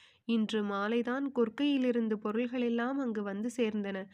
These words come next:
அதில் விற்பனைக்கான பொருள்களை மட்டும் தனியே பிரித்தெடுத்து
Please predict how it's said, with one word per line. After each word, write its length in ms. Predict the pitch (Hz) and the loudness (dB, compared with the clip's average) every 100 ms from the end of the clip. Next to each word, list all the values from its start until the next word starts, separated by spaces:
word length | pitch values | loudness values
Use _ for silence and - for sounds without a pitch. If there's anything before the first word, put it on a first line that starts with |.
| - - _ - | -20 -20 _ 0
அதில் 280 | 285 269 | 2 4
விற்பனைக்கான 680 | 233 247 - 320 311 294 269 | 2 0 0 0 0 0 0
பொருள்களை 500 | 247 240 226 220 233 226 | 2 2 2 4 4 2
மட்டும் 400 | 220 214 285 285 | 0 -2 -2 0
தனியே 380 | 220 208 247 285 | 0 0 2 2
பிரித்தெடுத்து 720 | 254 214 208 226 220 233 - | 0 -2 0 0 0 -2 -4